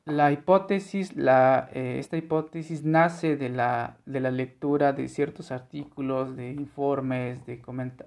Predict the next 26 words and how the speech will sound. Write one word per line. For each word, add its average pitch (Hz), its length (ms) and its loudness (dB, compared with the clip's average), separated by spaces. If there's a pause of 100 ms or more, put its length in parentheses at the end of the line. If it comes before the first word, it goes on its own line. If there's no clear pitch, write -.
(120)
de 127 500 -6 (380)
artículos 139 640 -6
académicos, 131 800 -2
de 127 120 -6
varios, 131 440 -2
inclusive 147 720 -2
de 135 140 -2
la, 113 420 -4 (640)
de 131 260 -4
la 117 600 0
expe-, - 640 -16 (100)
de 127 160 -10
la 120 440 -2 (300)
conocimiento 151 560 0
empírico 156 560 0
por 131 200 -2
parte 147 320 0
de 135 80 -2
unos 143 240 -2
compañeros 131 580 -6
de 135 60 -8
la 113 140 -8
carrera 127 680 -2
o 113 100 -10
inclusive 135 580 -6
de, 123 300 -8